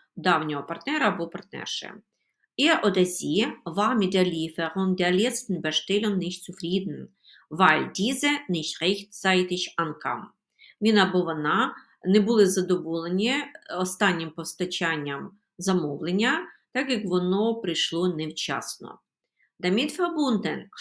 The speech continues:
hatte ihr Partner, ihre Partnerin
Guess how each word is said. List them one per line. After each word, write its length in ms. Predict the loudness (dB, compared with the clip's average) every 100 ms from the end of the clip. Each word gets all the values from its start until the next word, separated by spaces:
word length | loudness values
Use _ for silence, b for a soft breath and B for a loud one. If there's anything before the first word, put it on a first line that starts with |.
| -2
hatte 240 | 0 0 0
ihr 140 | 0 0
Partner, 760 | 0 0 0 -2 -4 -2 -4 -10 _ _
ihre 260 | 2 2 0 -2
Partnerin 840 | -2 -4 -6 -6 -2 -2 -2